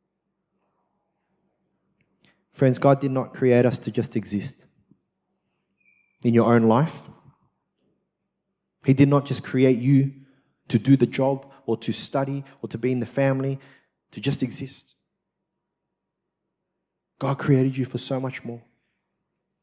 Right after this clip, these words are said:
for you to make a difference, for you to bless those around you, to make a difference.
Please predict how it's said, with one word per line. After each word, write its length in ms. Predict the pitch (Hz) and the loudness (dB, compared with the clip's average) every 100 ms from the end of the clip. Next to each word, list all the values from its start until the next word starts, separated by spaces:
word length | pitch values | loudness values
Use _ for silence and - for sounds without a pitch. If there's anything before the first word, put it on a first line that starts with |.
| _ _ _ _ _ | _ _ _ _ _
for 120 | - | -4
you 80 | 127 | -2
to 60 | 131 | 0
make 220 | 131 127 | 0 -2
a 40 | |
difference, 680 | 117 135 - 120 - - - _ _ _ _ _ _ _ _ _ _ _ | -6 -10 -10 -20 -20 -20 -20 _ _ _ _ _ _ _ _ _ _ _
for 140 | - 139 | -6 -2
you 80 | 143 | -2
to 80 | |
bless 340 | 120 135 139 - | -2 -4 -6 -2
those 220 | 147 127 | -2 -2
around 420 | 117 120 135 131 | -2 -2 -4 -10
you, 80 | - | -12
to 100 | - | -4
make 220 | 139 143 | -2 -2
a 40 | - | -6
difference. 560 | 110 - 120 - - | -14 -14 -18 -20 -20